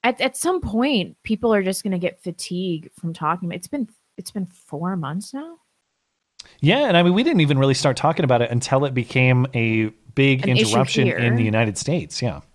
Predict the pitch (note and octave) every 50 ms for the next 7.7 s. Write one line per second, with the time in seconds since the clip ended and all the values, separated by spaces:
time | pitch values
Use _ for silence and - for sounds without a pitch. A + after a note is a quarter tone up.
0 | _ - A3 A3+ A3+ - - B3 A#3+ A#3 - - - - _ - G3 G3 F3 D#3
1 | G#3 - - A3 - C4 B3+ - G#3+ G#3+ A3 G#3+ A3+ G#3+ G#3 F#3+ - G#3 F#3 F#3
2 | G#3+ G#3+ A3+ A3 - G3 F#3+ F#3+ F3+ F3 - - D#3+ D#3+ F3 F#3 F#3 F#3 F3+ F3+
3 | F3+ F3+ - - F3 - - - - - F3+ F3+ A3+ - _ _ - - _ -
4 | E3 D#3+ D#3 D3 D#3 D#3+ E3+ - - E3+ C3 B2+ D#3+ G#3+ A3 G3+ C#3 C3+ F3 F#3+
5 | - E3 B2+ - - F#2 D#2+ - F#2+ G#2+ A2+ A2 B2 C3+ F2 C#2 D2 D#2 G2 G2
6 | D#2 - - _ _ _ _ _ - F#3 F#3+ C3 D2 - - _ - - F#3 F3+
7 | F3+ F3 E3 E3 D#3 D#3 D3+ D3+ D3 D#3 D#3 E3 D#3+